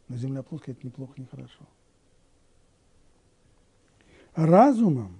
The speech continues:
человек распознает истину и ложь. И это относится ко всем умопостигаемым предметам.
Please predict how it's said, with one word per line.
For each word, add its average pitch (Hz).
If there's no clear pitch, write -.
человек 147
распознает 156
истину 220
и 170
ложь. 170
И 139
это 147
относится 147
ко 139
всем 202
умопостигаемым 170
предметам. 170